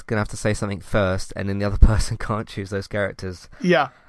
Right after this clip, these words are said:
Speaker 1: Um, I got two pretty obvious ones in mind, which is Gabriel and Aaron.
Speaker 2: Yeah, well, that, those are the two that I, I would completely
Speaker 1: Yeah.
Speaker 2: agree with you there.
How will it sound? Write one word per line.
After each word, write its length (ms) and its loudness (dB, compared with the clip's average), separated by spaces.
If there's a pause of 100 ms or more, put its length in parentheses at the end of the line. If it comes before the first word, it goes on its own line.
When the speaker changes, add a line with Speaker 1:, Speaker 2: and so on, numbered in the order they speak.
(160)
Speaker 1:
Um, 520 0
I 120 0
got 160 -4
two 220 -4
pretty 340 -2
obvious 360 0
ones 240 -2
in 80 0
mind, 280 -2
which 160 -8
is 60 -8
Gabriel 440 -2
and 100 -6
Aaron. 400 -4 (140)
Speaker 2:
Yeah, 300 2
well, 180 2
that, 260 0
those 260 -2
are 60 -14
the 100 -12
two 260 -8
that 120 -2
I, 200 -8 (160)
I 120 -6
would 260 -12
completely 400 -6
Speaker 1:
Yeah. 40 -12
Speaker 2:
agree 180 -8
with 160 -12
you 100 -10
there. 240 -4